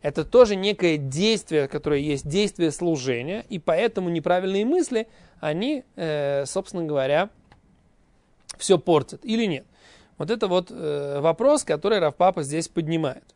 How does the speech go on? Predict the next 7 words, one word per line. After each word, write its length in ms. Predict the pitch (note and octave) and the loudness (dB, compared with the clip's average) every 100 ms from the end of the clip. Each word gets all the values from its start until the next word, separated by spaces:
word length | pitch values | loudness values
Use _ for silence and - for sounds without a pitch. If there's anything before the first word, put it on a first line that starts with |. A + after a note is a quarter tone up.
| - | -14
да? 180 | G#3 C#4 _ - _ | -14 -14 _ -20 _
Теперь, 440 | - - D#3 C#3+ - _ - | -20 -6 0 0 -2 _ -18
э, 120 | D3+ | -16
в 520 | C3+ C3+ C#3+ C3+ C3 | -14 -6 0 0 0
Раши 680 | D3 C4 E4 C#4+ - F3 A#3+ _ | -2 -2 -4 -10 -8 -10 -10 _
хотят 400 | _ F#3+ E3+ F#3 | _ -12 -6 -4
объяснить, 640 | F3 E3 D3+ D#3 D3+ - | -4 -8 -8 -6 -8 -10